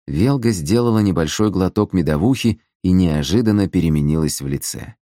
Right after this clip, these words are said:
«Ха-ха-ха!» — захохотал Вадзим. «Вот видишь, нравится!» «Да», удивлённо признала Велга. «А я говорил»,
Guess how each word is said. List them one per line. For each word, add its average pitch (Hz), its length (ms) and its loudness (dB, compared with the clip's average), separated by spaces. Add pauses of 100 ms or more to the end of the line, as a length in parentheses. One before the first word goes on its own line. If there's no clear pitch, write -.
(1000)
«Ха-ха-ха!» — 113 1120 2
захохотал 76 600 -4
Вадзим. 67 460 -6 (380)
«Вот 175 320 2
видишь, 135 600 2 (200)
нравится!» 85 920 -2 (960)
«Да», 131 540 0 (140)
удивлённо 131 540 2
признала 107 460 2
Велга. 98 440 0 (600)
«А 71 160 -4
я 67 260 -4
говорил», 80 840 0